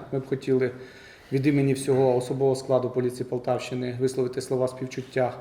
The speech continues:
всім родинам, які, ну, не знаю, е,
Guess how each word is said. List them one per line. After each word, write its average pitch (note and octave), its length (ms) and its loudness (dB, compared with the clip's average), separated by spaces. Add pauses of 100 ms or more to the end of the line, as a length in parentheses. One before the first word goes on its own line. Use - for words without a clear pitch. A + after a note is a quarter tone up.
(100)
всім C3+ 240 0
родинам, D#3+ 380 -2
які, C#3+ 320 -4 (1800)
ну, C#3 260 0
не C#3 120 4
знаю, C3+ 400 4 (320)
е, B2 360 -4